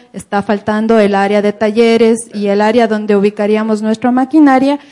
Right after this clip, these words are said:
y algunos acoples en los taludes para poder tener una funcionalidad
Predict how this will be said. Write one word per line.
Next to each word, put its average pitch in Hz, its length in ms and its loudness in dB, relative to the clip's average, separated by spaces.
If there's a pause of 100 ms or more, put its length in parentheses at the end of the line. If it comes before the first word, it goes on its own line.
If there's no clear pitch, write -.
(140)
y 262 80 -4
algunos 262 380 2
acoples 247 480 0
en 240 100 -2
los 233 180 -4
taludes 254 440 -2
para 202 320 -6
poder 196 300 -4
tener 196 360 -4
una 202 200 -4
funcionalidad 185 800 -8